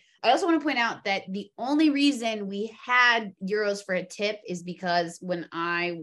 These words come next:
went to Ireland and London, I <laughs> took out euros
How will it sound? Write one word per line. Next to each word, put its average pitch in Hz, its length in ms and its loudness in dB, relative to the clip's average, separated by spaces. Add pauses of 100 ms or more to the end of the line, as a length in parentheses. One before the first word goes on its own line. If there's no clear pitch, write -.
(100)
went 175 340 -8 (100)
to 170 420 -4 (340)
Ireland 185 640 2
and 170 140 -4
London, 175 680 -4
I 165 240 -2
<laughs> - 40 -20
took 202 340 -2
out 190 200 0
euros 180 500 -2